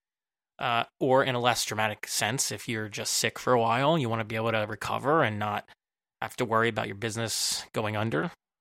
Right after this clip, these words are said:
because, you know, when we're sick, we wanna focus on that, on recovery and not on, on these other things. Um, or if you just wanna take a vacation, you just wanna have, like, two or three weeks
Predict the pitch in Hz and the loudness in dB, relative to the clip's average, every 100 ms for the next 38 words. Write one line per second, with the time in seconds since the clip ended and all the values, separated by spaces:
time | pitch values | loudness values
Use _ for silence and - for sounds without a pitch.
0 | - 120 - 117 131 117 117 117 110 - | -18 -12 -10 -8 -8 -8 -6 -6 -4 -2
1 | 120 123 117 104 104 107 - 107 104 - | -2 -4 -4 -4 -4 -4 -2 -2 -4 -6
2 | 110 104 101 - - _ _ _ - 110 | -6 -4 -6 -6 -10 _ _ _ -12 -10
3 | 107 117 110 127 120 107 104 104 104 - | -2 0 2 0 -4 -6 -6 -6 -8 -12
4 | _ - 104 104 104 107 - - 202 _ | _ -12 -10 -6 -6 -6 -8 -8 -8 _
5 | _ _ _ _ _ _ _ - 160 156 | _ _ _ _ _ _ _ 0 4 6
6 | 165 - - - - 214 214 190 190 190 | 4 0 -10 -10 4 6 6 0 0 0
7 | 185 180 170 - 180 - 113 110 120 165 | 2 2 2 4 2 2 -2 -6 -4 -2
8 | 156 143 156 151 - - 160 - 165 151 | -2 -2 -2 -2 0 2 2 2 0 2
9 | 165 - - - | 2 0 -4 -4